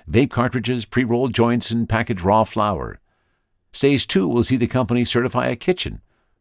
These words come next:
to allow Antidote to move into edibles and other value-added products and into international sales. "The international market is huge," Ross says. "The Kootenays could not supply enough cannabis to the world.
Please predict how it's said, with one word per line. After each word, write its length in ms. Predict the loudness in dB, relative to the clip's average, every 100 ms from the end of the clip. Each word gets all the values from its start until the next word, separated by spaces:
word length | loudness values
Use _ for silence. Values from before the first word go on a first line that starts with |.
| _
to 140 | -6
allow 180 | -2 0
Antidote 440 | 0 -2 -2 -2 -2
to 80 |
move 180 | -2 -2
into 160 | 0 0
edibles 560 | 0 -2 -4 -8 -8 -10
and 160 | -6
other 220 | -4 -2
value-added 640 | 0 0 0 0 0 -2 -6
products 420 | -8 -6 -8 -12 _ _ _ -2
and 240 | 0 0
into 320 | 0 -2 0
international 500 | -2 0 0 -2 -2
sales. 600 | -4 -2 -4 -4 -10 -14 _ _ _ _ _
"The 80 | 0
international 440 | 2 4 2 2
market 260 | 2 2 2
is 200 | 0 0
huge," 300 | 2 2 0
Ross 240 | -4 -4
says. 320 | -4 -4 -6 _ _ _ _ _ -14
"The 80 |
Kootenays 500 | -2 0 4 4 4
could 160 | 2 0
not 240 | 2 0
supply 360 | -2 -2 0 2
enough 280 | 2 0 -2
cannabis 440 | -4 -2 -2 -6
to 120 | -6
the 80 | -4
world. 460 | -2 -2 -4 -8